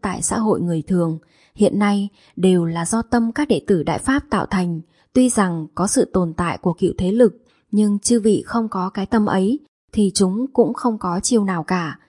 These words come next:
Chính niệm của chư vị rất đủ, thì cựu thế lực không có cách nào cả.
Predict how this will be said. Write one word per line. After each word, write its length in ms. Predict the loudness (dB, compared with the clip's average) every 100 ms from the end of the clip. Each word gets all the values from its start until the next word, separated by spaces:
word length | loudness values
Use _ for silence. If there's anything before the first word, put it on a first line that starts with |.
| _ _ _ -4
Chính 240 | 0 4
niệm 280 | 6 4 2
của 160 | 0 2
chư 200 | 4 4
vị 220 | 4 4
rất 220 | 0 4
đủ, 340 | 6 6 4 -8 _ _
thì 260 | 0 2 4
cựu 120 | 4 2
thế 120 | 2
lực 180 | 2 2 0
không 280 | -8 -4 -4
có 180 | -4 -4
cách 200 | -4 -2
nào 180 | -2 -2
cả. 360 | -2 -4 -6